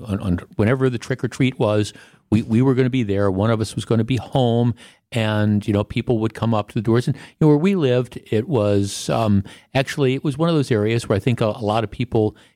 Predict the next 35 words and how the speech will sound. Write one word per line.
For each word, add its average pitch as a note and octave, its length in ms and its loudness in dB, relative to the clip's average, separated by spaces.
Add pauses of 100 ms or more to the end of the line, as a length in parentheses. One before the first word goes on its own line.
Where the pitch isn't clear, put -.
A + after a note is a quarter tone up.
kind C3 200 2
of G#2 100 0
drove A2 440 0
from G#2 320 -2
other G#2 300 0
neighborhoods G#2 1040 0 (120)
into A2+ 440 0
our G#2+ 260 0
neighborhood. F#2 440 0
And G3+ 80 0
that C4+ 120 4
was B3+ 140 0
fine. F#2 220 -2
I, A#2+ 140 0
I've B2+ 200 -2
never, D3+ 340 2 (360)
I've A#2 180 -2
never B2+ 260 2
begrudged A#2+ 400 -2
that A#2+ 60 0
at G2+ 60 0
all. F2+ 100 0
I F2 60 -4
think G#2+ 200 -4
that's G2+ 180 -2
just - 300 -8
absolutely A2 640 -4
great. F#2+ 340 -2
If - 140 -8
you G2+ 80 2
want A#2 160 2
to - 20 -2
participate - 560 -6
in - 80 -12
Halloween, A2 520 2